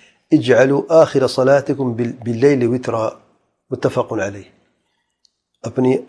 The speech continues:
آخری نماز رات میں وتر کی نماز پڑھا کرو۔ تو اس حدیث میں واضح الفاظ ہیں کہ بہتر یہ ہے، مستحب یہ ہے، اور سنت بھی یہی ہے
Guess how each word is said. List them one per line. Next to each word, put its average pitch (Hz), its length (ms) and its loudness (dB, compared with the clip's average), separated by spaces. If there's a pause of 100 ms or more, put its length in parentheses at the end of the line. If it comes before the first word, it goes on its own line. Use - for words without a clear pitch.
(540)
آخری 143 300 2
نماز 117 440 0
رات 123 380 0
میں 127 140 -2 (760)
وتر 135 240 2
کی 117 120 -2
نماز 110 420 -2 (200)
پڑھا 101 200 -8
کرو۔ - 220 -18 (800)
تو 131 60 -14
اس 117 120 -12
حدیث 117 240 -8
میں 123 80 -4
واضح 117 280 -2
الفاظ 113 420 -4
ہیں 135 60 -10 (1120)
کہ 104 320 -6 (320)
بہتر 127 320 2
یہ 117 120 -4
ہے، 117 60 -4
مستحب 113 480 -8
یہ 104 220 -10
ہے، 143 40 -8 (1300)
اور 127 100 -2
سنت 135 360 0
بھی 117 160 -6
یہی 107 200 -6
ہے 147 120 -8